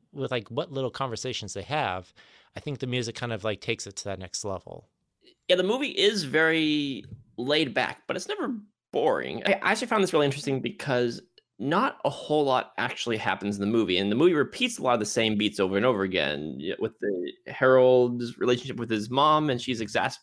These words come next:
Speaker 2: exasperated with him, uh, just being driven crazy, trying to find him a girlfriend. He does his fake suicide attempts. He hangs out with Maude a whole lot. That's kind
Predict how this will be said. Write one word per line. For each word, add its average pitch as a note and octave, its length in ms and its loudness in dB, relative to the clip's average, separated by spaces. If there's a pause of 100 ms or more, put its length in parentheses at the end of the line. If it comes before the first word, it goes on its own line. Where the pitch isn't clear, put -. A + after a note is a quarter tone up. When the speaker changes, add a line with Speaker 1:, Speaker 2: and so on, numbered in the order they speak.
(200)
Speaker 2:
exasperated C#3 920 4
with C#3 200 4
him, C3+ 560 0 (120)
uh, G2+ 420 4 (420)
just B2 140 -10
being A#2 180 0
driven G#2+ 280 0
crazy, C3+ 360 2
trying A2 220 -2
to A2 60 -2
find G#2 180 0
him G2 60 -2
a F#2+ 100 -4
girlfriend. B2 640 2
He A2+ 140 -6
does G#2+ 320 2
his G2+ 180 -2
fake F2 240 -2
suicide B2+ 460 0
attempts. A#2 520 -2 (480)
He B2 480 2
hangs C3+ 300 0
out G#2+ 180 2
with F2+ 160 -4
Maude D3 280 2
a C#3 60 2
whole C3+ 180 0
lot. A#2 300 -4 (840)
That's C3 140 -2
kind - 240 0